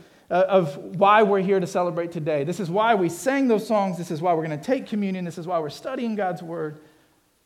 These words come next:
He's risen. I desperately want that to sink in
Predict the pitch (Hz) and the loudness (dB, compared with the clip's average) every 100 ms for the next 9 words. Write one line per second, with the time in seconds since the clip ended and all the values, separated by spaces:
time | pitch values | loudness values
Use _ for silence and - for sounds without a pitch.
0 | _ _ - 180 185 - 175 117 110 - | _ _ -14 -12 -8 -8 -8 -10 -14 -20
1 | _ _ _ _ _ _ _ _ _ _ | _ _ _ _ _ _ _ _ _ _
2 | _ _ _ - 135 143 175 170 175 165 | _ _ _ -12 -10 -6 -4 -4 -6 -6
3 | 156 147 143 - - 131 120 113 | -6 -8 -10 -14 -12 -12 -10 -14